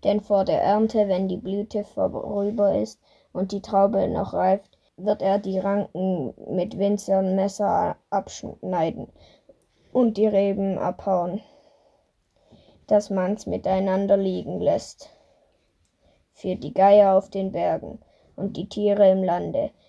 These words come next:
dass im Sommer die Geier darauf sitzen und im Winter allerlei Tiere im Lande darauf liegen. Zu der Zeit wird das hochgewachsene und glatte Volk, das weit und breit gefürchtet ist,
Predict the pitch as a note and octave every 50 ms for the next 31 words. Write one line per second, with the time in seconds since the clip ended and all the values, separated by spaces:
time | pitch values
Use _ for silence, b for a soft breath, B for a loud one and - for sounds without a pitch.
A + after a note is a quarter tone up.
0 | _ _ - F#3+ G3 - F#3 F#3 F#3+ F#3 - G3+ G#3 G#3+ G#3+ A3 A3 G3+ G3 -
1 | F#3+ G3 G3 G3+ G3 F#3+ - F#3 F#3+ G3 G3 F#3+ F#3+ F#3+ - - - G3+ G3 -
2 | - - G#3 F#3+ F#3 F3+ F#3 F#3 F3+ E3+ E3+ E3+ F3+ F#3 G3 G#3+ - G#3 E3 B2
3 | C3+ E3 F#3+ F#3 F3+ F#3 F3+ F3+ F3 - - - - - - - - - - -
4 | - - - E3 E3+ D#3 D3+ - - - _ _ _ _ _ - D3 F3+ D#3+ D3+
5 | C3+ A#2 A#2 - - D#3 D#3 - A2+ A#2 - - - C3+ D3+ G#2 - - A3+ A3+
6 | A3 - b b b b b b b b b b _ _ _ _ _ _ _ _
7 | - D4 C4+ - _ - A3+ G#3 G#3 G3 F#3+ F#3 F#3 - - G3+ G3+ G#3 G#3 G#3
8 | - - F#3 - - C3 - - - G3 F#3+ G#3 - - G#3+ G3+ G3+ F#3+ F3 -
9 | - - - G#3 F#3+ F3 F3 F#3 F#3+ - - F#3+ G3 G3 - G3+ G3 - - F3
10 | F3+ F#3+ F#3+ - _ - G3 G3 - - - G3 G3 G3 G3 F#3+ F#3+ F#3+ - F#3
11 | F#3+ F#3+ F#3 - - G3+ - _ - - G3 A3 G#3+ - - - - G#3+ G#3+ A3
12 | - _